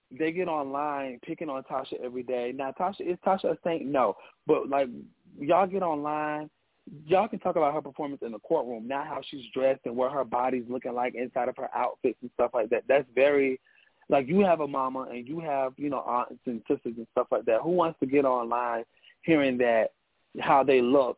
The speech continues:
when they went to court? Now, I, I keep hearing things that she's going to court, she's doing bad. Then someone keeps saying she's doing good. Like, it doesn't matter. I feel like Tasha, honestly, I feel like they're gonna either have a mistrial or Tasha's gonna end up winning. It's gonna be in Tasha's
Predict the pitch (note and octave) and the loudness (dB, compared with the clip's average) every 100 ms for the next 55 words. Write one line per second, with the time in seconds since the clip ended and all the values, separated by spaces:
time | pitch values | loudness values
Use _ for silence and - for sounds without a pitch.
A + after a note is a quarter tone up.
0 | - C3 B2+ C3 B2+ A#2 A2 - A2 A#2 | -4 -4 -2 -2 -2 -6 -12 -2 -2 0
1 | B2+ B2 A#2 - B2 C3+ - C#3 - - | -4 -4 -6 -4 -2 -2 0 -2 -2 -8
2 | D#3 E3 D3+ D#3 C#3+ C3 A#2+ A#2 C#3+ C3+ | -6 -4 -4 -4 -4 -4 -6 -6 -4 -4
3 | B2 _ _ _ - C#3+ C#3+ C3 - D3+ | -6 _ _ _ 0 2 2 -2 0 0
4 | C#3 - C3 A#2 A2 G#2 C3 C3+ C3+ B2+ | 0 -4 -6 -4 -6 -2 2 4 4 0
5 | C3+ - C#3+ C3+ C3+ D3 C3 - C#3+ - | -6 -6 -6 -4 -4 -6 -4 -2 -2 -2
6 | D3 D3 D3+ D3 E3+ E3+ B2 B2+ B2 - | -2 0 0 0 4 6 6 4 0 -2
7 | _ _ - G3 F#3+ C#3 A#2+ C3 D3+ C3 | _ _ 2 2 2 -2 -4 0 0 0
8 | G2 - B2+ F3 - F#3+ F3+ - E3 D#3+ | -4 -4 -2 -2 -2 0 0 -2 -4 -6
9 | - F#3 A3 G3 - E3+ - E3+ C#3 C#3+ | -2 -2 -2 -4 -4 -4 -2 -2 -2 -4
10 | C3 - A#2+ A#2+ A2 G#2 A#2 C3+ - C3+ | -4 -6 -6 -6 -6 -6 -6 -6 -4 -2
11 | B2 G#2+ B2+ B2+ - A2+ G#2 G#2+ G#2 F#2+ | -2 -4 -6 -6 -6 -8 -6 0 2 2
12 | G#2+ G2+ F#2+ B2 - C3+ G#2+ A2+ G2 G#2+ | 0 -4 -4 -2 2 0 0 -6 0 0
13 | G2+ F#2 | 0 -6